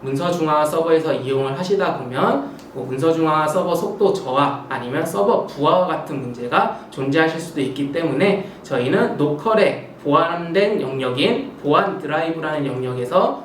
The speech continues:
캐드와 대용량 파일 사용을 권장드리고 있습니다. 보안 드라이브 영역은 로컬 디스크 영역에서 존재하지만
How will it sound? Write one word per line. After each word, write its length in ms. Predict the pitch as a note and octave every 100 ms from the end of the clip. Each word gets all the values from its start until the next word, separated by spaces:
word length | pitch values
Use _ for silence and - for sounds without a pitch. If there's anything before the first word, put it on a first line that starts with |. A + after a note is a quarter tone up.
| - -
캐드와 680 | F#3+ F#3+ D#3+ F#3+ A#3 - -
대용량 420 | C3+ C3+ C#3+ C#3
파일 180 | C3+ C3+
사용을 380 | D#3 D#3+ D#3 D3
권장드리고 580 | C3 D3 D3 C3+ C3+ B2
있습니다. 520 | - B2 - C3+ C#3 - - - - - -
보안 280 | E3 G3+
드라이브 420 | G#3 G#3 G#3 G3 F#3+
영역은 840 | F3+ E3+ E3 F3+ F3+ F3+ F3+ F3+
로컬 360 | F#3+ - G#3 G3
디스크 380 | D#3+ D3+ -
영역에서 680 | C#3 C3+ C3 C3 C3+ C#3+ F#3
존재하지만 920 | F3+ C#3+ D3+ D#3+ F#3 C#3 D3+ D3+ -